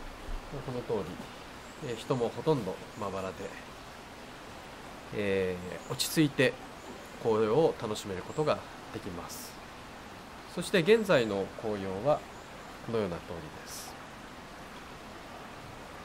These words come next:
えー、大体、えー、六分ぐらいでしょう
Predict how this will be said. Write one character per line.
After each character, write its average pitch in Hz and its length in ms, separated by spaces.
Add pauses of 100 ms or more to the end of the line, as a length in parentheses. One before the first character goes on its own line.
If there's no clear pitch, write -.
(1200)
え 127 240
ー、 131 40
大 156 140
体、 147 340
え 143 40 (2250)
ー、 90 60
六 147 180
分 190 140
ぐ 226 80
ら 180 100
い 104 40
で 92 60 (540)
し - 100
ょ 95 40
う - 20